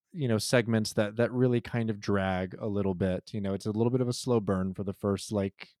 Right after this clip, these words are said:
sixty to seventy-five minutes of this movie. Um, but when it finally gets into addressing the mythology, the idea of, like, where Ga-,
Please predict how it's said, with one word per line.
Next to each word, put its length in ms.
sixty 580
to 100
seventy-five 640
minutes 340
of 100
this 180
movie. 340
Um, 400
but 140
when 180
it 140
finally 380
gets 300
into 760
addressing 800
the 60
mythology, 920
the 200
idea 460
of, 220
like, 180
where 220
Ga-, 240